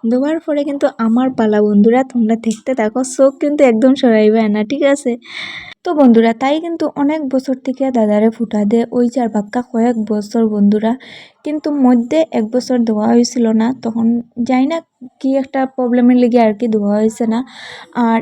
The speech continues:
এই বছরটার মধ্যে আম-, মানে তাইও দিছে, আমরাও দিছি, আর ঠিক বালা সময়টার মধ্যে ফুটাটা পড়ছে, এটাই সবচেয়ে বেশি ভালো লাগে বন্ধুরা। মানুষ দেখানের ফুটাটা এটা, এটা হইছে কি আলাদা, ঠিক আছে? আর ঠিক টাইমের ফুটাটা পড়া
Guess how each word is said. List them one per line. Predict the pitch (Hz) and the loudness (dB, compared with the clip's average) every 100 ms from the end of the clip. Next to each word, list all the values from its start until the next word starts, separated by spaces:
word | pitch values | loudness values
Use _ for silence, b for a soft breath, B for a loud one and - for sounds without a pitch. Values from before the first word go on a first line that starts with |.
| 226 | 0
এই | 294 311 | 0 0
বছরটার | 330 330 330 320 302 | -2 -4 -4 -2 0
মধ্যে | 277 254 269 285 | 2 2 2 2
আম-, | - 226 | 0 -2
মানে | 220 220 | 0 0
তাইও | 226 277 311 | 0 0 2
দিছে, | 285 262 285 - | 0 -2 -2 -2
আমরাও | 240 247 262 | 0 2 2
দিছি, | 233 240 - | 0 -4 -4
আর | 269 262 - | -4 -4 -6
ঠিক | 330 - - | -8 -10 -8
বালা | 233 269 294 | 0 2 2
সময়টার | 294 247 233 233 285 | 0 0 0 0 0
মধ্যে | 254 240 220 294 | 2 0 0 -4
ফুটাটা | - 208 196 214 | -4 -4 -2 -4
পড়ছে, | 202 214 202 - | -4 -6 -4 -2
এটাই | 247 294 311 | -2 -2 -2
সবচেয়ে | 285 - 269 | -2 -2 -2
বেশি | 233 220 220 | -2 -2 0
ভালো | 208 202 | 0 0
লাগে | 202 208 | 0 -2
বন্ধুরা। | 214 214 220 226 B B B B | -4 -2 -2 -4 B B B B
মানুষ | 262 269 302 294 | -2 0 -2 -2
দেখানের | 339 330 339 349 | -2 -2 -4 -4
ফুটাটা | 339 285 262 269 285 | -4 -4 -2 0 0
এটা, | 277 269 269 | 0 -2 -2
এটা | 269 269 | -2 0
হইছে | 285 269 277 | -2 0 -2
কি | 269 - | -2 -2
আলাদা, | 226 214 208 220 | -2 0 -2 -4
ঠিক | 208 277 | -4 0
আছে? | 302 277 233 | 0 0 -4
আর | 233 220 | -6 -6
ঠিক | 320 311 - | -6 -6 -2
টাইমের | 330 320 359 | -2 0 -2
ফুটাটা | 359 277 254 247 | -2 0 0 -2
পড়া | 262 247 | -4 -2